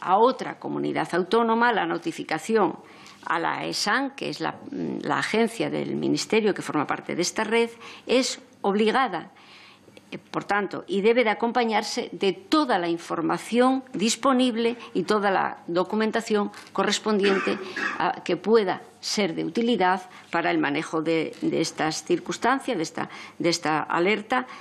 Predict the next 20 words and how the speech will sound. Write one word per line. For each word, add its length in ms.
eh, 220
no 100
solamente 560
en 80
la 100
comunidad 300
autónoma 360
origen, 300
sino 300
en 60
el 80
conjunto 400
de 60
las 200
comunidades 480
autónomas, 480
para 220
que 100
ellas 340
pongan, 460